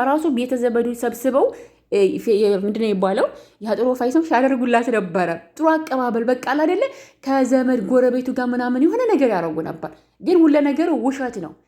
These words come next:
ድራማ ነው። ሩታ ደግሞ እርጉዝ አይደለችም። ስለዚህ ይህን በበ-፣ ለበጎቹ፣ ለእኛ ሳይሆን፣ ለአዋቂዎቹ ሳይሆን፣ ለአላዋቂዎቹ፣ ለጅሎቹ እንደዛ በሏቸው፣ ባይዘወይ ማለት ነው። በመቀጠል ያው እኔ ሩታዬ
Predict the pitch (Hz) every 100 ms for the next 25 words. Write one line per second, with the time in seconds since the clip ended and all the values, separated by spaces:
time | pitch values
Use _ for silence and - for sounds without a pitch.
0 | _ - 226 254 269 254 190 156 - -
1 | 202 202 208 226 262 403 175 190 185 170
2 | 170 175 - 190 - - _ _ _ -
3 | 277 302 311 539 240 320 214 190 190 190
4 | 208 247 220 185 160 156 170 190 220 240
5 | 214 208 180 247 311 208 220 220 208 208
6 | 208 220 220 220 269 622 - - _ _
7 | - 220 214 208 196 196 202 196 196 185
8 | 160 156 170 156 _ 170 208 208 185 180
9 | - - - _ - 262 277 240 180 160
10 | 156 151 175 175 165 165 214 311 170 -
11 | - - _ _ _ 208 233 233 214 415
12 | 415 180 165 180 185 - 170